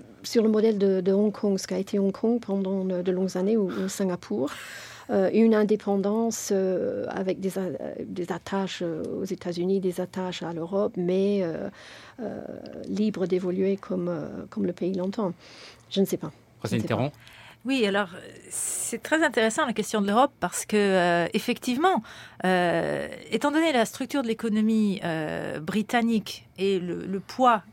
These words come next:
Speaker 3: des services financiers et donc du Sud-Est à Londres, et étant donné toutes les dérogations qu'ont obtenues, euh, les Britanniques par rapport, euh, à, aux réglementations européennes, euh,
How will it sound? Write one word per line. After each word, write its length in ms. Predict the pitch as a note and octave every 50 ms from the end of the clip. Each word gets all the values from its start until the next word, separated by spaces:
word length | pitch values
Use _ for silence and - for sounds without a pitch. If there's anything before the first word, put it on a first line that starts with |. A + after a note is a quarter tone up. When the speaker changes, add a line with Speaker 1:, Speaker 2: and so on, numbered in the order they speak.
| -
Speaker 3:
des 300 | - F3 E3 E3+ - -
services 380 | - - G#3+ G#3+ G3 G#3+ G#3 -
financiers 680 | - - G#3+ G#3 G#3 G#3 - - - A3 G#3+ G3 - F#3+
et 60 | A3+
donc 220 | G#3 B3 A#3+ A3 F#3
du 80 | F#3+
Sud-Est 400 | - - G#3+ F#3 F3+ F3+ - -
à 80 | F3 G3+
Londres, 260 | D4 F#4 G4+ E4+ A#3+ - - - - - - - - -
et 180 | - A3+ A#3+ B3
étant 160 | A#3+ A#3 A#3+
donné 240 | A3+ B3 B3 B3 B3+
toutes 320 | - - D4 C#4 - -
les 200 | G#3+ A3+ A3+ A3
dérogations 760 | F#3 F#3 A#3 A3 B3 B3+ A3 A#3 A3+ A3 - - B3 A3+ A3
qu'ont 160 | G#3+ - G#3 F#3
obtenues, 640 | G3 F#3+ - - G#3+ G#3 G3+ G#3 G#3 G3+ F#3+ F#3 - E3+
euh, 180 | E3+ D#3+ D#3
les 120 | D#3 E3+ E3+
Britanniques 580 | E3+ F#3+ F#3 - - F#3 F3+ G3 F#3 - - -
par 80 | E3+
rapport, 400 | D#3+ E3+ F3 - F#3 F3+ E3+ -
euh, 60 | E3+ E3+
à, 760 | - D#3+ F3 F3+ - - F#3 F3 E3+ D#3 D#3 D3 C#3+ D#3+ - - - - - - - -
aux 40 | D#3+
réglementations 720 | F#3+ G3 F3 G3 F#3+ F#3+ F#3 - F#3 E3 - - G#3 F#3+
européennes, 640 | F3+ D#3 F#3 E3 - F3+ F3+ G#3 C4 D#4+ E4 A3 D#3+ - - - - - - -
euh, 600 | F3 E3+ F3 E3+ D#3+ F3 E3 D3 D#3 - C#3+ D3+